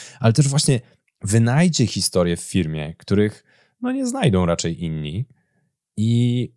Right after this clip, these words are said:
opowie je. Wiecie, coś, coś na zasadzie takiej:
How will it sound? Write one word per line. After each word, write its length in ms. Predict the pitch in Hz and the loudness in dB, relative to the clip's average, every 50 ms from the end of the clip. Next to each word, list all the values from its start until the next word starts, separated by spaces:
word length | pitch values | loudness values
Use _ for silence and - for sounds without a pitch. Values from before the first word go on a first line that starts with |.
| _ _ _ _ _ _ _ _ _ _ _ _ _ _ _ - | _ _ _ _ _ _ _ _ _ _ _ _ _ _ _ 0
opowie 380 | - 131 - 175 90 85 80 151 | 0 4 4 4 4 4 -2 -4
je. 220 | 135 - - - _ _ _ _ _ _ _ _ _ _ _ _ _ _ _ _ _ _ _ _ _ _ _ _ _ _ _ _ _ _ _ _ _ _ _ _ - | -4 -10 -14 -18 _ _ _ _ _ _ _ _ _ _ _ _ _ _ _ _ _ _ _ _ _ _ _ _ _ _ _ _ _ _ _ _ _ _ _ _ -10
Wiecie, 280 | 170 - 185 90 85 | -2 -2 0 0 0
coś, 220 | - 151 - - - - | -2 -2 -6 -8 -6 -6
coś 200 | - 98 87 - | -6 -4 -2 0
na 100 | 87 82 | -2 0
zasadzie 360 | 80 85 - 87 78 80 82 | 0 -2 -2 -2 -2 -4 -4
takiej: 420 | 80 80 - 85 78 80 80 _ | -6 -4 -4 -4 -4 -4 -6 _